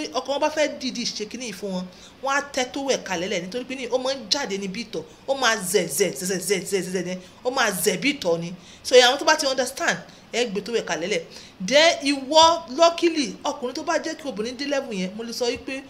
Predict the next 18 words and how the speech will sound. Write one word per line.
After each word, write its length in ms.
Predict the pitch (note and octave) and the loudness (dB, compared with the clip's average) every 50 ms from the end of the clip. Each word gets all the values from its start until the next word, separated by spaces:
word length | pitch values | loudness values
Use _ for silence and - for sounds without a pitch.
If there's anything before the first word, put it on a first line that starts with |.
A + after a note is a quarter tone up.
| - - - - - - | -18 -20 -20 -18 -8 -6
ọkùnrin 400 | A#3 A#3 A#3 - A3 G#3+ G3 F#3+ | -6 -6 -4 -4 -4 -2 -2 0
yẹn 160 | G3 G#3+ A3+ | -2 -2 2
lucky, 340 | A#3 B3+ B3 B3 B3+ - G#3+ | 2 2 2 2 0 -6 -8
torí 180 | G#3+ C4 C4 B3+ | -8 -8 -8 -8
pé 100 | C4 C#4 | -8 -8
kí 100 | C4+ C4+ | -8 -8
ni, 120 | A#3+ A#3 G#3+ - - | -10 -10 -12 -10 -6
obìnrin 380 | - D4+ C#4+ G3 B3+ C4 C4+ B3 | -4 -4 -4 -4 -6 -2 0 0
ò 60 | - | 0
kí 80 | - C4+ | 0 -2
sábà 220 | D4+ D4+ D4+ B3 A3 | -4 2 2 2 4
fẹ́ 120 | A#3+ A#3+ A3+ | 4 2 0
fi 260 | A3+ - G#3 G#3+ A3 G#3+ - - - - - - | 0 -4 -10 -12 -12 -12 -16 -18 -20 -20 -8 -6
irú 200 | B3+ C4+ C4+ C#4+ D4+ | -4 -4 0 0 2
àwọn 180 | C#4+ A3 F#3+ G3 G3+ | 2 2 2 0 0
ọkùnrin 300 | G3+ G3+ - G3 F#3+ F#3 F3+ | -2 -2 -4 -4 -2 0 0
yẹn 140 | F#3 G3 F#3+ F#3+ | 0 0 -2 -2
kalẹ̀. 280 | - F#3+ E3+ D#3 D3 | 0 0 0 -2 -4